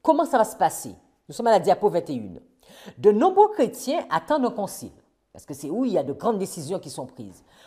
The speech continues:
pour réformer en profondeur l'Église catholique. Parce que pour eux, c'est, c'est pas sûr, euh, ils sont, on n'est pas vraiment dans protestant d'un côté, catholique de l'autre côté. Euh, il y a,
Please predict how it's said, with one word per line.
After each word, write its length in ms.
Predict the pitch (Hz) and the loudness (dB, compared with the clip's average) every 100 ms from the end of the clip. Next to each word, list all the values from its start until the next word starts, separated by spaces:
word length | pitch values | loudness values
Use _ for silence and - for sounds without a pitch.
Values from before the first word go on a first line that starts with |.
| _ | _
pour 360 | 254 262 254 254 | 0 2 2 -2
réformer 800 | 135 254 330 - 247 185 170 202 - | -2 0 0 0 0 0 -6 -6 -6
en 100 | 135 | -6
profondeur 760 | - - 320 254 185 160 156 | 2 6 6 4 -4 0 -2
l'Église 300 | 147 135 165 | -2 -8 -8
catholique. 320 | - - 127 _ _ _ _ _ _ _ _ | -8 -8 -12 _ _ _ _ _ _ _ _
Parce 160 | - - | -14 -4
que 280 | 262 285 254 | 0 2 0
pour 400 | - - 190 320 | -4 -6 -2 0
eux, 120 | 294 | -2
c'est, 180 | - 180 | -4 -10
c'est 180 | - 175 | -10 -6
pas 180 | 170 | -6
sûr, 580 | 185 - - 302 339 349 - - - | -6 -10 -6 -4 -2 -4 -12 -20 -6
euh, 260 | 143 143 147 | -4 -4 -6
ils 60 | 226 | -8
sont, 180 | - - | -10 -2
on 80 | 262 | 0
n'est 100 | 330 | 2
pas 200 | 427 330 | 2 2
vraiment 420 | 220 247 254 330 | 0 0 2 0
dans 360 | 185 196 196 - - _ _ _ _ _ | 2 0 0 -6 -16 _ _ _ _ _
protestant 480 | - 311 302 302 285 | 2 4 4 4 4
d'un 100 | 247 | 4
côté, 320 | 247 208 254 | 2 0 2
catholique 380 | 254 233 226 185 | 2 2 0 -2
de 100 | 165 | -2
l'autre 160 | 165 165 | -2 -4
côté. 500 | 160 240 277 311 - _ _ _ _ _ _ _ 156 | -8 -2 -2 -4 -12 _ _ _ _ _ _ _ -2
Euh, 140 | 156 - - | 0 -2 -2
il 120 | 226 | 0
y 140 | 220 | 2
a, 380 | 277 285 277 233 | 4 4 2 -2